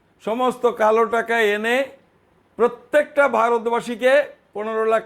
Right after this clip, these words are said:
টাকা করে অ্যাকাউন্টে জমা করবেন। জিরো অ্যাকাউন্ট, জিরো ব্যালেন্সের অ্যাকাউন্ট হয়েছিল। কত কথা, মানুষকে কত দৌড়ঝাঁপ, কী কাজে লেগেছে সে অ্যাকাউন্ট?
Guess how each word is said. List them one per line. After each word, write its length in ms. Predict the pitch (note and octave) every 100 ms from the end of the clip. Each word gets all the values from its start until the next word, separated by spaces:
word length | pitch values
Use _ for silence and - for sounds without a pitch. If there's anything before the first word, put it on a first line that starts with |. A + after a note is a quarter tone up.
| -
টাকা 220 | G#3+ G#3+
করে 280 | F#3 G#3+ A#3+
অ্যাকাউন্টে 500 | F#3 F#3 G3+ G3+ F#3+
জমা 220 | D#3 E3
করবেন। 380 | - C#3+ B2 F2+ - _ _ C3+
জিরো 180 | E3+ G#3+
অ্যাকাউন্ট, 500 | G3+ A3 A#3 A3+ - _ _ _ -
জিরো 220 | D#3 G3
ব্যালেন্সের 380 | G3+ G#3+ A3 A3+
অ্যাকাউন্ট 360 | G#3 A#3 B3 A3+
হয়েছিল। 380 | A#3+ A#3 B3 B3 - _ _ _ -
কত 520 | A3 A3+ B3+ C4 B3+ _ _
কথা, 440 | G3 G#3+ A3 A#3 G3
মানুষকে 440 | G3 G#3+ F3+ - G#3+
কত 360 | G#3+ C4 C4
দৌড়ঝাঁপ, 480 | A#3+ A#3+ G#3+ G3 - - _ _ _
কী 100 | A#3+
কাজে 260 | - C4 C4+
লেগেছে 460 | C4+ C4 E3 E3 - _ _ _ _ _ _ _ _
সে 100 | -
অ্যাকাউন্ট? 480 | G3 G3+ A#3+ C#4 E4